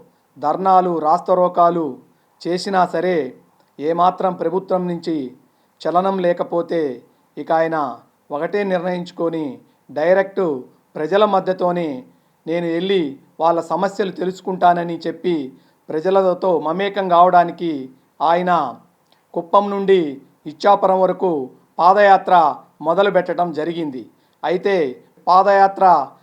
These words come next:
పేరు చెప్పగానే జగన్మోహన్ రెడ్డికి, పార్టీకి వణుకు పుట్టింది.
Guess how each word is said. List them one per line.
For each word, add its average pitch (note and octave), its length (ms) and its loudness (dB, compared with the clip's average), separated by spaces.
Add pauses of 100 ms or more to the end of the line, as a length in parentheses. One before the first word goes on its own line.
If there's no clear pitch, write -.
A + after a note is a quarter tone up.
(200)
పేరు G3 220 2
చెప్పగానే F#3+ 840 0 (300)
జగన్మోహన్ F#3+ 560 0
రెడ్డికి, F3+ 580 -4 (280)
పార్టీకి F3+ 720 0 (220)
వణుకు F#3+ 260 -6
పుట్టింది. E3+ 540 -8